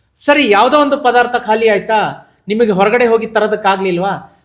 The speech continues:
ಬೆಲ್ಲದ ತುಂಡನ್ನ ಆ ಡಬ್ಬಿಯಲ್ಲಿ ಹಾಕಿಡಿ, ಆ ಖಾಲಿ ಬಟ್ಲಲ್ಲಿ ಹಾಕಿಡಿ, ಅದು ಈಕ್ವಲ್ ಆಗುತ್ತೆ.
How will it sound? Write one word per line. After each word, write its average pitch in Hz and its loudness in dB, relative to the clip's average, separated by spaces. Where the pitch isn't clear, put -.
ಬೆಲ್ಲದ 285 2
ತುಂಡನ್ನ 277 -2
ಆ 247 2
ಡಬ್ಬಿಯಲ್ಲಿ 220 0
ಹಾಕಿಡಿ, 226 -4
ಆ 165 2
ಖಾಲಿ 220 0
ಬಟ್ಲಲ್ಲಿ 233 -2
ಹಾಕಿಡಿ, 202 -8
ಅದು 196 -4
ಈಕ್ವಲ್ 240 -4
ಆಗುತ್ತೆ. 151 -8